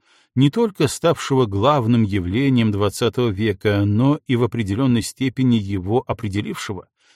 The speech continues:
самым замечательным образом иллюстрирует два этих подводных рифа. С одной стороны,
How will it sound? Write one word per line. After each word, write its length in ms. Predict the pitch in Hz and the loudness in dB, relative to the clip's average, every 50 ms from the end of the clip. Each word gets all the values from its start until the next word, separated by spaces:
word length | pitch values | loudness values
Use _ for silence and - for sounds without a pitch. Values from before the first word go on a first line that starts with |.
| _ _ | _ _
самым 500 | - - - 208 226 233 214 208 190 185 - | -12 -6 -2 -2 0 0 0 0 -2 -2 -2
замечательным 800 | 131 98 123 135 147 135 - - 139 135 - 143 135 123 117 - | 0 2 2 2 2 2 0 -2 -2 -2 0 2 2 2 2 0
образом 480 | - - 190 170 135 110 104 110 117 101 - _ _ _ _ | 0 -6 -4 -2 -2 0 0 0 0 -2 -4 _ _ _ _
иллюстрирует 760 | - 123 123 117 - - - 160 220 214 202 202 202 160 - - | 0 2 2 2 0 -2 -8 -6 -4 -4 -2 -2 -4 -4 -4 -6
два 520 | 139 110 95 92 90 104 147 190 196 180 - | -6 -6 -6 -4 0 0 0 0 -2 -4 -6
этих 540 | - 175 175 156 - - 165 143 - - _ _ | -2 -2 -2 -2 -2 -4 -4 -4 -4 -8 _ _
подводных 720 | 131 127 117 104 95 95 117 117 107 104 110 95 - - | 0 2 2 2 -2 -2 -2 -2 0 -2 -4 -4 -6 -12
рифа. 300 | 98 87 - - - _ _ _ _ _ _ _ _ _ _ _ _ _ | -14 -14 -16 -20 -20 _ _ _ _ _ _ _ _ _ _ _ _ _
С 180 | _ - - - | _ -10 0 2
одной 400 | 123 113 107 107 117 185 240 226 | 4 4 4 4 2 2 2 -2
стороны, 580 | - - - 113 101 101 98 98 98 101 107 | -4 -2 -2 -2 0 0 0 0 0 -2 -2